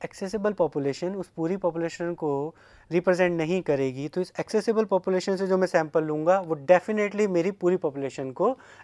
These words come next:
रिप्रेजेंट नहीं करेगा। यूनिवर्सिटीज़ का एक वापस एग्जांपल लेते हैं। हम, हमारा ये रिसर्च का आइडिया था कि जो मेल स्टूडेंट हैं, उनके अंदर रिग्रे-, अ, एग्रेसिव बिहेवियर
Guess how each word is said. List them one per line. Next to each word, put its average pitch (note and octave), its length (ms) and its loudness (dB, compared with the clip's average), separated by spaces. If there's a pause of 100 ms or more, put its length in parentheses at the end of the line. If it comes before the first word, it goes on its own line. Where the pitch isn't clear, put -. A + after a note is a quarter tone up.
रिप्रेजेंट D3+ 540 -4 (160)
नहीं C3 220 -4
करेगा। A2+ 400 -16 (600)
यूनिवर्सिटीज़ G3+ 680 4
का G3+ 120 6
एक F#3 280 2
वापस D3 300 0
एग्जांपल A#2+ 480 -6
लेते A#2 280 -14
हैं। D#3 100 -16 (540)
हम, G3+ 300 4 (760)
हमारा D3 280 2
ये D3+ 280 2
रिसर्च C3 480 -6
का C3 260 -2
आइडिया B2+ 440 -6
था D3+ 260 -10 (420)
कि D#3 240 2
जो D3 220 -2
मेल F#3 360 0
स्टूडेंट C#3 500 -6 (140)
हैं, E3+ 220 -8 (300)
उनके F#3+ 280 0
अंदर F#3+ 360 0
रिग्रे-, D#3+ 540 -2
अ, C#3+ 320 -4
एग्रेसिव F3+ 420 0
बिहेवियर D3 640 -2